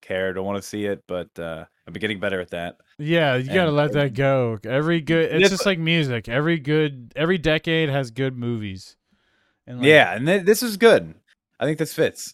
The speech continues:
Speaker 1: uh, especially for, like, the aesthetic that, and everything that they go for with, uh,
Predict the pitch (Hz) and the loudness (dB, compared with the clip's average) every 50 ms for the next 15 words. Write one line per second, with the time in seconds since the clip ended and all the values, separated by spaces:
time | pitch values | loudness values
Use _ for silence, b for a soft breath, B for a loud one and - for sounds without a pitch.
0 | - - - 110 110 110 107 101 95 92 87 78 85 117 - - 139 135 - 143 | -14 -8 -4 -2 -2 0 0 0 0 -2 -2 -2 -4 -4 -2 0 0 0 0 -4
1 | 127 - - 131 131 131 131 123 110 117 113 107 - - 113 107 101 - - 113 | -6 -4 -2 0 0 0 0 0 0 0 0 -2 -4 -6 -8 -6 -6 -4 -4 -4
2 | 104 101 - 107 95 - _ _ _ _ 98 98 107 110 107 104 101 104 98 104 | -4 -4 -6 -10 -12 -12 _ _ _ _ -12 -8 -6 -4 -2 -2 -4 -4 -6 -6
3 | 101 98 95 - 98 92 87 101 98 95 - - 95 92 90 92 87 - - 95 | -6 -6 -6 -6 -6 -4 -2 -2 -4 -4 -4 -6 -6 -6 -6 -6 -8 -10 -10 -8
4 | 90 90 87 85 85 85 82 80 76 | -6 -6 -6 -6 -8 -8 -10 -12 -14